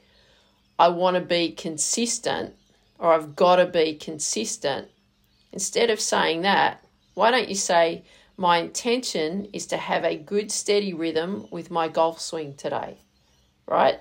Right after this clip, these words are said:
We're working on your intention of how you want to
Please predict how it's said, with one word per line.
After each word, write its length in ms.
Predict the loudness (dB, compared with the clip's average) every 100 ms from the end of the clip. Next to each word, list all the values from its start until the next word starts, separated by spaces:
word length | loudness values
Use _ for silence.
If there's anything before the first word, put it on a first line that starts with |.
| _ -10
We're 200 | -8 -8
working 560 | -6 0 0 0 -4 -2
on 160 | -2
your 160 | 0 -2
intention 560 | -2 -4 -4 -4 -4
of 100 | -6
how 220 | -6 -2 0
you 180 | 0
want 220 | -4 -4
to 80 | -4